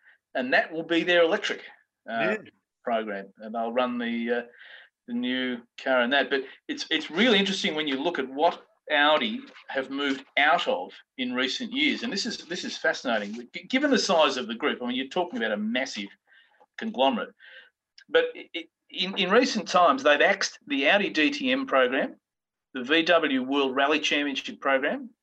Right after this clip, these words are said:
Speaker 1: the L M P one Audi World Endurance Championship, which of course they've now announced they're coming back to under the, the new rules, the Audi World Rallycross team, the factory Audi and Volkswagen World Touring Car programs.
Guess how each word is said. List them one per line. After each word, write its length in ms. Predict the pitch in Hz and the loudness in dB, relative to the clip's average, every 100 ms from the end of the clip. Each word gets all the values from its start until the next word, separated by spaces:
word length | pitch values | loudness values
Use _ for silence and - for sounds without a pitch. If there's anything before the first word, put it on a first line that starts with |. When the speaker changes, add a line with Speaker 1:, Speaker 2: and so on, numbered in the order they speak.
| _ _ - | _ _ -8
Speaker 1:
the 200 | 131 151 | -4 0
L 120 | 151 | 2
M 160 | 147 135 | 2 0
P 180 | 151 135 | -2 0
one 220 | 131 127 | -2 0
Audi 280 | 135 135 131 | 0 2 2
World 220 | 131 123 | -2 -4
Endurance 460 | 120 139 147 147 | -4 -2 0 -2
Championship, 480 | - 143 143 131 151 | -4 -4 -4 -6 -6
which 160 | 127 120 | -8 -10
of 60 | |
course 240 | 131 127 - | -8 -10 -6
they've 180 | 117 113 | -8 -2
now 240 | 123 117 | 0 0
announced 300 | 113 110 - | -2 -8 -12
they're 60 | 113 | -14
coming 200 | 110 104 | -14 -6
back 220 | 123 - | -6 -6
to 220 | 127 117 | -10 -8
under 180 | 117 110 | -8 -8
the, 220 | 110 110 - | -10 -12 -14
the 60 | 117 | -12
new 240 | 110 110 | -10 -8
rules, 340 | 110 170 220 - _ - _ - | -4 -4 -4 -8 _ -20 _ -6
the 160 | 123 | 0
Audi 220 | 139 147 123 | 2 2 -2
World 360 | 135 131 117 - | -4 -4 -6 -4
Rallycross 680 | 135 139 165 175 - 160 - | -4 0 0 0 -2 -4 -4
team, 320 | 175 208 311 _ _ _ | -6 -6 -6 _ _ _
the 40 | - | -14
factory 560 | - 170 - 160 143 156 | -2 -2 0 -4 -2 2
Audi 260 | 151 143 | 2 2
and 120 | 123 | -2
Volkswagen 560 | 135 139 - 135 131 127 | -2 -2 -2 -2 -2 -2
World 260 | 139 139 - | -6 -6 -2
Touring 300 | 180 220 226 | 0 0 -2
Car 160 | 117 | -6
programs. 480 | - 92 - - | -6 -10 -10 -20